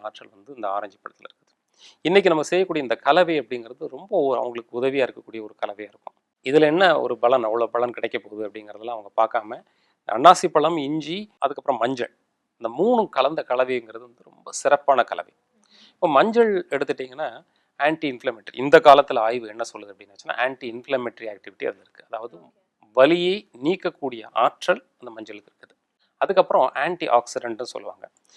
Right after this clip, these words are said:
இந்த மூட்டுல வலி ஏற்படுத்தக்கூடிய ஃப்ரீ ரேடிக்கல்ஸ், உடம்புல ஏற்படக்கூடிய நச்சு கழிவுகள், இதெல்லாம் வேகமா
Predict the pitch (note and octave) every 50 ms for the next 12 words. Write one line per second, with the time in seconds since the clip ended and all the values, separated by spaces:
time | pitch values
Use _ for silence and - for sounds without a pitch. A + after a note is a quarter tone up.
0 | - _ _ _ F3 D#3+ E3+ G#3 A#3 G#3+ - G#3 E3+ - A#2+ C3 F3+ A#3 B3+ A#3
1 | G#3 F#3 F3 - - E3 D3+ - E3 D#3+ _ - D3 C#3+ C#3 C3+ C3+ C3 D3 F3+
2 | - _ _ - E3 F3+ G3 F#3 D#3 A#2+ A2+ A2+ A#2+ A#2+ - _ - - - -
3 | - - - _ _ _ _ A#2+ B2 C3+ C#3 C#3 C#3 B2+ A#2 G#2+ G#2 - _ _
4 | _ _ _ _ _ _ _ _ _ - C3 - - - B2 A2+ _ A#2+ B2 C#3+
5 | C3+ A#2 A#2 _ - - A#2 _ _ - A#2+ B2 C#3+ C3 B2 - - _ _ _
6 | _ _ _ _ _ - C#3 D3+ D#3+ E3+ D3+ A#2+ B2+ C#3 E3+ G3+ F#3 - - F#3+
7 | F3+